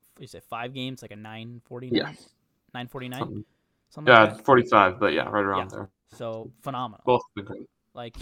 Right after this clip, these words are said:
Speaker 1: <laughs> it's a, you're in a pretty good spot when you can look at either of your goalies and go, "Yep, we're probably gonna stop ninety-three of the pucks we face tonight."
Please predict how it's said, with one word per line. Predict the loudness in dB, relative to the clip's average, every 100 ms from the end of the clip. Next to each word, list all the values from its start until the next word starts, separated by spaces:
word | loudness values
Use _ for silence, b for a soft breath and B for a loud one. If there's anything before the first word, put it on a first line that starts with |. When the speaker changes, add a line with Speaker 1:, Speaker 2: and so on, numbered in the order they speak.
| -12
Speaker 1:
<laughs> | -12 -12 _ _ _ -12
it's | -10 -4
a, | -6 -4
you're | -4
in | -4
a | -6
pretty | -8 -6
good | -6 -8
spot | -6 -4 -4 -6
when | -12 -12
you | -12
can | -12 -12
look | -10 -8
at | -8
either | -8 -10
of | -12
your | -12
goalies | -10 -8 -10 -12
and | -16 -18 -14
go, | -14 -12
"Yep, | -6 -6 -8 _
we're | -14 -14 -12
probably | -12 -12 -12
gonna | -14
stop | -14 -14 -14
ninety-three | -14 -12 -14 -14 -16
of |
the | -14
pucks | -14 -16 -18
we | -20
face | -20 -20 _
tonight." | -20 -20